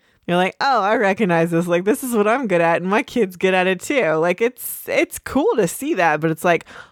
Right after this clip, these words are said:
"Oh, those things I taught you, she took them seriously, and now they're coming bi-,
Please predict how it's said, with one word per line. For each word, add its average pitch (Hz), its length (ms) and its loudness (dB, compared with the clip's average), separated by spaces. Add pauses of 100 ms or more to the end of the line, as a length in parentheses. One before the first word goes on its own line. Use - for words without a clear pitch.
(240)
"Oh, 185 400 2 (460)
those 202 280 2
things 240 320 0
I 220 120 2
taught 190 340 0
you, 233 160 0
she 226 220 -4
took - 240 -2
them 170 240 0
seriously, 165 640 2
and 156 100 2
now 190 160 4
they're 190 140 2
coming 170 380 0
bi-, 147 240 2